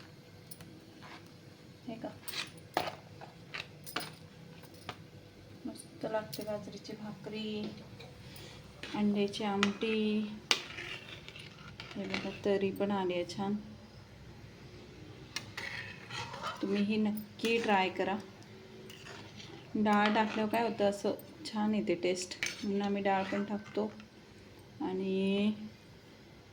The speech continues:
बिन डाळ टाकता पण करते, तीही छान लागते. दोन्ही पद्धतीने करून बघायचं, छानच लागते.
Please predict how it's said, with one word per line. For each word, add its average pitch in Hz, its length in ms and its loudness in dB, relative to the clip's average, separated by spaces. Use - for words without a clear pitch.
बिन 220 440 6
डाळ 208 240 8
टाकता 202 300 4
पण 202 200 0
करते, 208 560 4
तीही 214 300 4
छान 220 220 4
लागते. 202 400 6
दोन्ही 190 320 6
पद्धतीने 196 520 4
करून 202 300 4
बघायचं, 190 460 4
छानच 214 380 2
लागते. 202 320 0